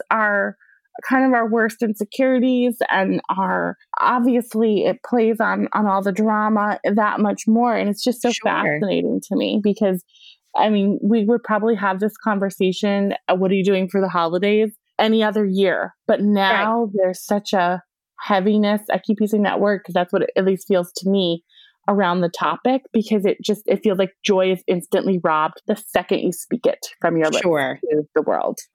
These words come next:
Speaker 2: So, for example, we had, just this past weekend, we went to a family party for my aunt and uncle.
Speaker 1: Facebook
Speaker 2: Um,
Speaker 1: pics were real cute.
Speaker 2: Oh, thank you. And we were lucky enough,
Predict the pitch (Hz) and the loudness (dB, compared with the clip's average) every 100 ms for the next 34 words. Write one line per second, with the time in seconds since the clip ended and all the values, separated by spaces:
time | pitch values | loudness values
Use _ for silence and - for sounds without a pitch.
0 | - 240 214 240 214 196 208 190 220 208 | -4 0 0 2 0 2 2 2 0 2
1 | 175 190 202 185 165 160 160 160 - 165 | 2 2 2 2 2 2 0 0 -2 -2
2 | 160 - 170 160 165 151 151 156 151 151 | -2 -2 -2 0 -2 0 0 2 2 2
3 | 147 - - 165 151 151 147 151 - 143 | 0 -6 -4 0 2 2 2 0 0 -2
4 | 147 143 143 - - 160 170 202 185 156 | 0 0 0 -2 0 2 2 0 0 0
5 | 156 165 185 196 - 165 151 151 147 147 | 2 0 0 -2 -4 0 0 2 0 0
6 | - 160 151 156 - 180 147 147 156 156 | 0 0 0 0 0 0 0 0 0 0
7 | 160 - - - - _ - 190 147 175 | -4 -12 -20 -20 -20 _ 0 0 2 0
8 | 135 135 202 - - 220 220 202 170 170 | -2 -2 -2 -4 -2 -2 0 0 2 0
9 | 208 220 - 196 160 160 302 - _ - | -2 -6 -4 0 2 0 -2 -8 _ -8
10 | - 185 160 - 160 156 165 139 135 139 | -2 0 0 -2 -2 0 -2 0 0 0
11 | 156 - _ - 185 170 165 165 - 180 | -6 -18 _ -2 2 2 2 0 0 2
12 | 175 175 165 165 165 160 156 - 170 165 | 2 2 2 2 2 2 -2 -4 -2 0
13 | 160 165 165 165 - 170 160 156 151 202 | -2 0 0 0 -2 -2 0 2 2 0
14 | - | -4